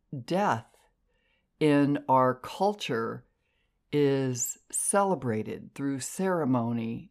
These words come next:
and through Halloween, like, maybe it wasn't about ghosts and witches a long time ago, but more like honoring those who have died before us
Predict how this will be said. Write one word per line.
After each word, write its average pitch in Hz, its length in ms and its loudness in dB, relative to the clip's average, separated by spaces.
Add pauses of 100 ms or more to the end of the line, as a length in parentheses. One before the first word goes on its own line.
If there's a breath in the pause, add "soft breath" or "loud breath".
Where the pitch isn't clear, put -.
(140)
and 131 280 -2
through 135 680 -4 (720)
Halloween, 185 1000 -2
like, 127 500 -6 (280)
maybe 175 640 -2
it 165 180 -8
wasn't 151 400 -8
about 139 460 -6
ghosts 143 500 -6
and 120 220 -6
witches 131 520 -8
a 113 80 -4
long 117 360 -4
time 117 320 -6
ago, 117 500 -8 (640 soft breath)
but 135 220 -4
more 147 400 0
like 139 640 -6 (320)
honoring 139 640 4
those 123 420 0
who 123 220 -4
have 104 180 -6
died 113 580 -2
before 120 600 -2
us - 480 -12